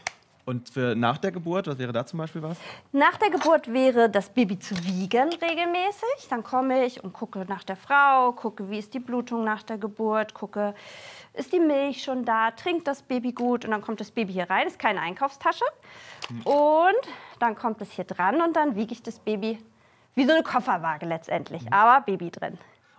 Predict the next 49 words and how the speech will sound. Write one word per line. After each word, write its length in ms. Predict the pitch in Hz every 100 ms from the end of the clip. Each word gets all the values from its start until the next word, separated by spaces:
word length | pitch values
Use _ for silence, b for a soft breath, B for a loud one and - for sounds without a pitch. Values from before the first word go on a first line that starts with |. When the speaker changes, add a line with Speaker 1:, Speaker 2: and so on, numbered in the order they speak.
| -
Speaker 1:
Und 140 | 135 B
das, 180 | 151 147
das 160 | 151 -
klingt 180 | 214 220
aber 140 | 180
alles 200 | 156 175
so, 100 | 139
Herztöne 460 | 139 165 - 170 160
hören 240 | 160 160
und 100 | 139
Babys 280 | 143 165 151
wiegen, 180 | 160 160
klingt 160 | 151
alles 180 | 98 147
sehr 160 | 156 139
entspannt 480 | 123 - 139 160 208
im 100 | 185
Vergleich 320 | 165 143 151
zu 120 | 147
dem 340 | 131 143 95 -
Stress, 300 | - 151 160
den 140 | 190
man 100 | 180
wahrscheinlich 320 | 160 160 160
dann 140 | 160 156
hat, 140 | 151
wenn's 180 | 151 147
wirklich 240 | 147 151
zur 100 | 175
Geburt 300 | 160 139 135
kommt. 200 | 117 113 B B -
Ich 100 | -
da-, 120 | 127
darf 220 | 131 147
vielleicht 200 | 156 147
fragen, 220 | 147 131
g-, 160 | 120 143
ganz 320 | - 175 285
kurz, 200 | - 226
bevor 260 | 233 202 190
wir 80 | 185
grad 140 | 160
angefangen, 400 | 160 185 151 151
hast 180 | 175 -
du 40 |
noch 120 | 190
einen 80 | 180
Anruf 320 | - 165 170
bekommen? 400 | - 147 147 180